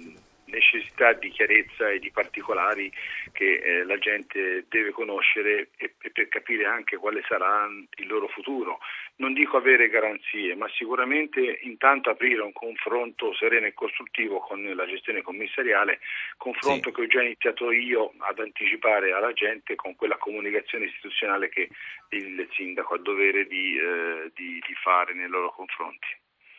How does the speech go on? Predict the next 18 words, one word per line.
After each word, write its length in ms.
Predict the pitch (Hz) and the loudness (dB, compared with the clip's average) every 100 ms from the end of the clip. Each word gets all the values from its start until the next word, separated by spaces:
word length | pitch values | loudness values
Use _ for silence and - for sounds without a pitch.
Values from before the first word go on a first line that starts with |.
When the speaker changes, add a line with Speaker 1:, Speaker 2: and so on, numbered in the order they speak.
| - - | -20 -14
Speaker 2:
Ecco, 480 | - 123 123 135 123 | 2 2 4 2 4
ehm, 460 | 110 135 131 127 131 | 6 6 4 2 4
lei 180 | 156 175 | 6 6
diceva 360 | 160 170 170 | 4 4 6
le 100 | 147 | 6
famiglie, 1080 | 143 143 156 156 147 143 135 135 127 127 127 | 6 2 2 2 6 8 8 6 6 6 4
eh, 40 | 120 | 4
dei 200 | 127 120 | 4 2
dispersi 720 | 123 - 139 131 131 135 120 | -2 4 6 6 2 -6 -4
sono 240 | - 123 | -2 -2
ancora 380 | 120 117 131 120 | -2 -2 4 6
lì, 320 | 110 107 95 - | 6 2 -4 -8
che, 380 | - 135 135 131 | 0 2 4 2
che 160 | - | 0
cosa 300 | 135 151 147 | 2 4 4
vi 140 | 127 120 | 2 2
stanno 340 | - 123 117 | 2 2 2
chiedendo? 640 | 107 104 78 67 64 64 | -6 -4 -4 -8 -12 -20